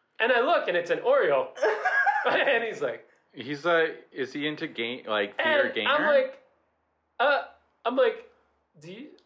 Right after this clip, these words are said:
Speaker 1: where'd you get, where'd you get these cookies? Like,
Speaker 2: Yeah.
Speaker 1: why are they different cookies?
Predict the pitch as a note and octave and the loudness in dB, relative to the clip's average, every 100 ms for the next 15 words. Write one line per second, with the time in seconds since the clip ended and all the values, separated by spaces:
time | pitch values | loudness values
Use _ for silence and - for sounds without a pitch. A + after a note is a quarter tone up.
0 | _ - - F#4 F#4 B4 - A#3+ C4+ A#4 | _ -4 -2 0 2 0 0 -2 0 2
1 | B4+ B4+ A#4 - A#4 A#4+ A4 A4 G4 G#4 | 2 2 0 0 0 2 2 2 2 2
2 | D#4+ D#4 C#4+ E4 D#4+ D4+ D#4 - - D#3+ | 4 4 2 0 -6 -10 -14 -16 -20 -20